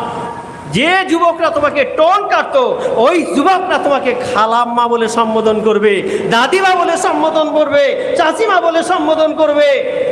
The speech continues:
আম্মাজান বলে সম্বোধন করে তোমাকে সালাম দেবে। জোরে বলুন সুবহানাল্লাহ। এর থেকে বড় পাওনা আর কি আছে? এর থেকে বড় পাওনা আর কি আছে? কিন্তু এমন পোশাক পরে, এমন বোরখা পরে ঘর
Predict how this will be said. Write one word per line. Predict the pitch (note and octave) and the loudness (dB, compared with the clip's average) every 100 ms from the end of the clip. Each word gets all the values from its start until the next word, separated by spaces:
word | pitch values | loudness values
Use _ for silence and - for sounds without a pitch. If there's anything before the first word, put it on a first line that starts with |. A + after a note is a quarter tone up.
| - | -2
আম্মাজান | F#3 A#3 C4+ C4 D#4 G4+ G4 | 0 0 0 2 2 2 0
বলে | E4+ E4 | 0 0
সম্বোধন | - D#4+ D4+ D4+ C#4+ | -2 0 0 0 0
করে | D4 C4+ | 0 0
তোমাকে | B3+ B3 | 0 -2
সালাম | - A3 G#3+ A3 A#3+ B3 | -2 0 2 2 0 0
দেবে। | A#3 G#3+ | 0 0
জোরে | A#3 A3 | 0 0
বলুন | G#3+ G#3+ G3+ | 0 0 0
সুবহানাল্লাহ। | G3+ A3 G#3 G3+ F#3 F3+ F3 D3+ - - | 0 0 0 0 0 0 0 -2 -4 -2
এর | G#3+ A3+ | -2 0
থেকে | A3 | 0
বড় | F#3+ F#3+ A3+ A3+ | 0 0 0 0
পাওনা | G3+ F#3+ G#3 | 0 0 0
আর | A3+ A#3+ - | -2 -2 -4
কি | A3 | 0
আছে? | A3+ - A#2 | 0 -2 -6
এর | A2+ - - - - - - - - - - - - - - - - - | -8 -10 -12 -14 -18 -18 -18 -18 -18 -18 -16 -16 -16 -14 -14 -14 -6 -2
থেকে | B3 | 0
বড় | F#3+ A3+ | 0 0
পাওনা | C4 A#3 C4 D4 | 0 0 0 0
আর | D4+ | -2
কি | D#4 E4+ | -4 -4
আছে? | C#4+ G#3 - - - - - - - - - | -4 -6 -6 -10 -12 -16 -16 -16 -16 -16 -4
কিন্তু | A3+ A#3 C4+ | -2 0 0
এমন | B3 B3 D#4+ F4+ - | 2 0 0 -2 -2
পোশাক | E4+ - C4+ B3+ | -4 -2 -4 0
পরে, | A#3+ G#3+ F#3 D#3 - - | 0 2 0 -2 -6 -4
এমন | G3 A#3+ E4+ E4+ | -2 0 0 0
বোরখা | A3 C4+ D4 C#4 | 0 0 0 -2
পরে | C4+ B3+ B3+ | 0 0 0
ঘর | E3+ | 0